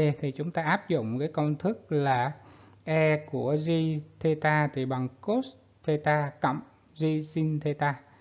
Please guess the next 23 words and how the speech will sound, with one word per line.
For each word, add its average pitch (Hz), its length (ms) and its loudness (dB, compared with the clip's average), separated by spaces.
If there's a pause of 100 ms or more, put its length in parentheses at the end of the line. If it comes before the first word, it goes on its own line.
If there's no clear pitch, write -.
(280)
Cho 156 60 0
nên 151 140 2
chỗ 139 120 -2
này 135 200 0
mình 131 160 0
sẽ 135 160 -6
được 139 340 -4
là 131 120 0
A 147 260 2
một 139 380 -2 (320)
cos 214 420 -2
của 123 240 -4
omega 151 500 2
D 143 80 0 (180)
T - 40 -2 (240)
cộng 123 240 -4 (120)
G 156 60 0 (1040)
A 151 200 4
một 143 340 2
sin 165 580 2
omega 151 420 2
D 143 80 -2 (140)
T. 156 40 4